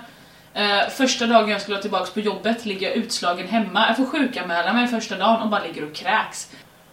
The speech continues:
Fruktansvärt. Jag har aldrig varit matförgiftad förut och det gick liksom aldrig över. Ah,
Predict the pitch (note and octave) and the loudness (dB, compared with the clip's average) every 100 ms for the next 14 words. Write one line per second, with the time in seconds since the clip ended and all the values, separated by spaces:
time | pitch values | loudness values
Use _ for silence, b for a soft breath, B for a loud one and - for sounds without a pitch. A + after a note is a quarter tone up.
0 | - - - - - G4 F#4+ - E4+ - | -20 -20 -20 -20 -2 0 0 0 0 2
1 | C#4 C4 C4 C4 F4+ A#3+ A#3 A#3 A#3 A3 | 6 6 6 6 6 6 6 6 6 4
2 | - F#3+ - G#3 - C#4+ E3+ - B3 C4 | 2 -4 -2 -4 0 0 0 0 4 4
3 | D4+ F4 A#3+ G#3+ A3+ A3 G#3+ G3 - G3+ | 4 2 2 2 2 2 0 -2 0 2
4 | G#3 C#4 A3 G#3 - B B B - - | 4 6 4 2 -6 B B B -16 -8
5 | - C#4+ | 0 2